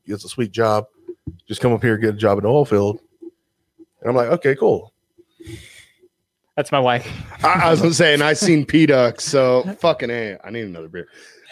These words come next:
Speaker 3: So,
Speaker 1: So,
Speaker 3: so
Speaker 1: I
Speaker 3: you
Speaker 1: took
Speaker 3: were aiming for the oil field then, right?
Speaker 1: Well, yeah. So I worked in the oil field for about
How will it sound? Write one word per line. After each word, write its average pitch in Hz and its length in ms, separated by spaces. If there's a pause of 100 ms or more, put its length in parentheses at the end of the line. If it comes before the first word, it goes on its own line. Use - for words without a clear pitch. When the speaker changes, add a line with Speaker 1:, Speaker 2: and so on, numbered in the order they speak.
(140)
Speaker 3:
So, 196 320
Speaker 1:
So, 143 320
Speaker 3:
so 143 140
Speaker 1:
I - 40
Speaker 3:
you 160 120
Speaker 1:
took 160 80
Speaker 3:
were 151 120
aiming 165 260
for 156 160
the 135 80
oil 147 260
field 113 320
then, 104 200
right? 123 300
Speaker 1:
Well, 170 140
yeah. 160 260
So 123 160
I - 40
worked 151 220
in 160 80
the 156 100
oil 147 160
field 139 260
for 123 140
about 110 420